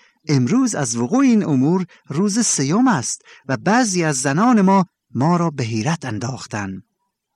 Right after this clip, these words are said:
آنها بامدادان نزد قبر رفتند و جسد او را نیافتند و گفتند که فرشتگان را در رویا دیده ایم که گفتند او زنده شده است. و جمعی از رفقای ما به سر قبر رفته،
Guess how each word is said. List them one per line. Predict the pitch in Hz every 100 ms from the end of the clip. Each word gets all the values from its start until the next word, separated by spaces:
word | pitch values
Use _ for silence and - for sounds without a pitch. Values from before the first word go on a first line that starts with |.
| _ -
آنها | 117 113 151
بامدادان | 135 147 120 120 113 113 175 151 - -
نزد | 135 156 170 -
قبر | 131 156 151
رفتند | 135 - 131 117 - - -
و | 131 110
جسد | 135 - 214
او | 180 170
را | 175
نیافتند | 165 202 156 110 - 104 92
و | 127
گفتند | 226 233 262 247
که | 254 262 - - _
فرشتگان | - 147 143 - 135 165 233 208
را | 196 190
در | 139 127
رویا | 117 113 107 147 123
دیده | - 120 180
ایم | 220 233 - - _
که | -
گفتند | 113 240 233 202 190 180 165 127 _ _
او | 156 165 165
زنده | 113 127 113 190
شده | - - - -
است. | - - _ _ _ _ _ _
و | 120
جمعی | 104 120 151 156
از | 147 127
رفقای | 131 143 123 147 143 135
ما | 143 135 - _
به | 127
سر | - 147 131
قبر | - 131 113 117
رفته، | 117 - 196